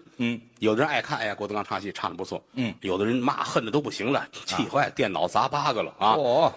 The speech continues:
Speaker 2: 就得骂郭德纲唱戏唱得不是人。
Speaker 1: 嗯。
Speaker 2: 其实跟艺术没有关系。
Speaker 1: 怎么？
Speaker 2: 他接受不了的是郭德纲这个人。
Speaker 1: 哦，
Speaker 2: 你比如
Speaker 1: 不喜欢。
Speaker 2: 他最爱，他爱杨小楼，他爱马连良，爱什么梅兰芳。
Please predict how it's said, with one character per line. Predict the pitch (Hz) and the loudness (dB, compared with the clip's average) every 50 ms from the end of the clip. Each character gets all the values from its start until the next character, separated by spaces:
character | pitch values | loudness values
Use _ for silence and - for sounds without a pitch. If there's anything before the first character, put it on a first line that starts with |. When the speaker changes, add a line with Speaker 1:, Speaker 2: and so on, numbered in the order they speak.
| - | -2
Speaker 2:
就 | - - 120 | 2 4 4
得 | 113 113 | 6 8
骂 | 135 131 110 | 8 8 6
郭 | 110 123 131 | 8 6 4
德 | 131 131 | 4 4
纲 | 131 131 127 | 4 2 0
唱 | - - 131 113 | 0 -2 -2 0
戏 | 120 113 | 0 -2
唱 | - - 135 110 | 0 2 2 2
得 | 104 | 2
不 | 98 110 127 | 2 0 0
是 | 113 110 | 2 2
人。 | 107 113 - - - - | 2 2 0 -8 -16 -10
Speaker 1:
嗯。 | - 127 123 120 | -4 -2 0 2
Speaker 2:
其 | 170 180 | 4 4
实 | 151 151 160 170 165 - - - - _ - _ _ - | 6 6 6 6 4 -2 -16 -20 -20 _ -20 _ _ -2
跟 | - 147 160 | 0 0 0
艺 | 185 180 135 | 0 0 -2
术 | - - 104 | 0 0 0
没 | 98 123 | 0 2
有 | 131 104 | 0 0
关 | - - 87 120 113 | 0 -2 -4 -4 -4
系。 | - - - - _ _ _ _ - | -10 -12 -16 -18 _ _ _ _ -6
Speaker 1:
怎 | - 95 92 | -4 -4 -2
么？ | 113 143 151 147 - - - | -2 -4 -4 -6 -10 -8 -4
Speaker 2:
他 | - - 156 175 | -2 0 0 0
接 | - - - 226 226 | -2 -2 0 0 2
受 | 214 - - 156 | 2 2 0 0
不 | 120 127 135 | 2 4 4
了 | 107 87 76 78 | 4 4 2 0
的 | 90 | -4
是 | - - | -6 -6
郭 | - - - 160 | -6 -2 -2 0
德 | 165 170 | 0 0
纲 | 165 185 190 202 | -2 -4 -4 -4
这 | 180 135 | -4 -4
个 | 170 | -4
人。 | 160 160 147 131 - 143 190 - - _ _ _ _ _ _ _ _ _ _ _ - | -6 -6 -6 -4 -4 -6 -6 -6 -14 _ _ _ _ _ _ _ _ _ _ _ 0
Speaker 1:
哦， | 104 110 | 2 2
Speaker 2:
你 | 110 | 6
比 | - 180 | 6 6
如 | 123 127 | 6 6
Speaker 1:
不 | 143 | 4
喜 | 147 - | 4 2
欢。 | 196 190 | 0 0
Speaker 2:
他 | 175 180 | 0 0
最 | 175 180 151 | 0 2 2
爱， | 156 156 - - - | 2 2 0 -4 -10
他 | - 131 | -6 -2
爱 | - 147 131 | 2 2 2
杨 | 123 127 139 | 2 2 4
小 | 139 113 | 4 6
楼， | 107 110 123 - - - | 6 6 4 2 0 -8
他 | - 113 | -6 -2
爱 | 113 127 110 | -2 0 2
马 | 101 90 92 | 2 2 2
连 | 117 123 | 2 0
良， | 117 110 113 123 - - | 0 -2 -2 -4 -6 -4
爱 | - 107 123 120 | -2 -2 -2 -2
什 | 110 107 | -4 -6
么 | 110 113 113 110 101 | -6 -4 -4 -6 -4
梅 | 104 110 120 | -2 0 2
兰 | 127 131 127 123 | 2 2 2 2
芳。 | 139 131 127 | 2 0 0